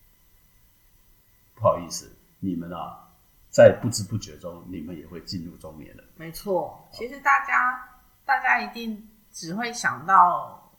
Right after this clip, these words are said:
Speaker 2: 诶，我的日子就这么过。
Speaker 1: 嗯。
Speaker 2: 但是突然某一天的时候，或者是某一天过生日的时候，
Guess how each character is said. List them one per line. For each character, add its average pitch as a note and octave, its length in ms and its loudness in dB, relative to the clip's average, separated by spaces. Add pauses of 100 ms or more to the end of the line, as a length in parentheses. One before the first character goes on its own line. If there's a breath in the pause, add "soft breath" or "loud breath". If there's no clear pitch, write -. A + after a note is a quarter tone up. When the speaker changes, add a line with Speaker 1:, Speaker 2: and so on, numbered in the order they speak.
(680)
Speaker 2:
诶， E3 840 -4
我 D#3 140 -10
的 D#3 140 -10
日 G3+ 200 6
子 D#3+ 160 -8
就 F3+ 160 0
这 E3+ 120 -6
么 C#3+ 280 -10
过。 B2 440 -6
Speaker 1:
嗯。 F#2 200 -6
Speaker 2:
但 G#3+ 140 0
是 G#3+ 180 -4
突 G#3 180 -4
然 E3+ 340 2
某 D3 220 -6
一 F#3 80 -4
天 E3+ 300 -10
的 D#3 120 -8
时 D3 160 -4
候， D#3 140 -2
或 G3 160 0
者 E3 100 -8
是 E3 140 -8
某 D3+ 220 -8
一 F3 80 -6
天 E3+ 200 -12
过 E3+ 180 -4
生 D#3+ 240 -12
日 D#3+ 140 -10
的 C3+ 140 -16
时 - 160 -16
候， D3+ 340 -2